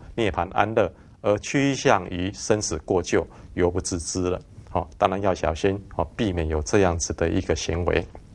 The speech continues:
好，接下来经文又说：“若优婆塞违观师智，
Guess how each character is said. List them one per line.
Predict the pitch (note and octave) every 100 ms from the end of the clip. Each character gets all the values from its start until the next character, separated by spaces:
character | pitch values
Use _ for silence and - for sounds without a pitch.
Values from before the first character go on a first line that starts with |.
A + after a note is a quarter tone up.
| - - - _ -
好， | - F#2 D3 - - - - - - - - - - -
接 | F3
下 | E3 D3+
来 | C#3
经 | D3 D3+
文 | D3
又 | D3+
说 | A#2 C#3 C3+ C3+ - _ -
：“若 | G3+ F3
优 | F3 D3+
婆 | C#3
塞 | F3+ C3
违 | F#2+ G2 F#2+ F2+
观 | D3 C#3+ D3
师 | D3 D3+ D3
智， | - G2